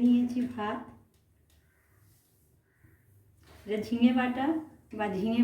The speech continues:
ভর্তা, যা বলবে তাই। এইটা হলেই তো ভাত খাওয়া হয়ে যাবে, আর কিছুই লাগবে না। তাও মাছের ঝোল একটু করলাম, ব্যাস এইটুকুই। যদি তোমাদের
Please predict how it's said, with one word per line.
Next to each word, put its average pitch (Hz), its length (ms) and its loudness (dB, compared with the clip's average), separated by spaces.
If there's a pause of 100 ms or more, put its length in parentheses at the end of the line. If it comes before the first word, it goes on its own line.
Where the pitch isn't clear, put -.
ভর্তা, 247 360 -2 (220)
যা 247 100 0 (140)
বলবে 247 260 0 (120)
তাই। 233 180 0 (1080)
এইটা 240 320 2
হলেই 302 260 8
তো 381 120 6
ভাত 254 160 0 (120)
খাওয়া 247 200 -2
হয়ে 233 180 -2
যাবে, 220 160 2 (100)
আর 240 140 -2
কিছুই 254 400 -2
লাগবে 196 320 -2
না। 190 60 -10 (1700)
তাও 226 140 -4 (100)
মাছের 226 320 -4
ঝোল 254 220 -4
একটু 254 140 -10 (100)
করলাম, 240 320 -2 (140)
ব্যাস 202 200 -6 (580)
এইটুকুই। 233 480 -4 (2750)
যদি 240 200 -4 (100)
তোমাদের 240 320 0